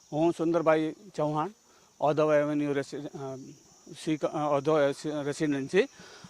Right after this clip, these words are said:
અને એક્સ એસ એસ બીમાંથી સબ ઇન્સ્પેક્ટરમાંથી રિટાયર્ડ છું. આ અમારો ગાર્ડન છે, એમાં હું પાણીને દઈને આ રોપાનો ઉછેર કરું છું. આજે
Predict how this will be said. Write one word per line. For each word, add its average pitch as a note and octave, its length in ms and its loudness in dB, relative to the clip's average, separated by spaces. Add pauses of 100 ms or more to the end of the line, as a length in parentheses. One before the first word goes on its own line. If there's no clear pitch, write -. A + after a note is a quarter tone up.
અને D3 520 -2
એક્સ - 440 0 (100)
એસ F3 200 0
એસ F3+ 160 -2
બીમાંથી E3+ 380 0
સબ D#3 200 -4
ઇન્સ્પેક્ટરમાંથી D#3+ 680 -4
રિટાયર્ડ D3+ 340 2
છું. - 240 -10 (500)
આ D#3+ 460 6
અમારો D3+ 500 -2 (640)
ગાર્ડન D3+ 380 0
છે, C#3+ 120 -4
એમાં C#3+ 280 0
હું C#3+ 260 -6 (1160)
પાણીને D#3+ 460 2
દઈને D#3+ 380 0
આ C#3+ 120 2
રોપાનો D3 680 -4 (640)
ઉછેર F3+ 260 2
કરું F#3 280 4
છું. D#3+ 260 -2
આજે F3 380 4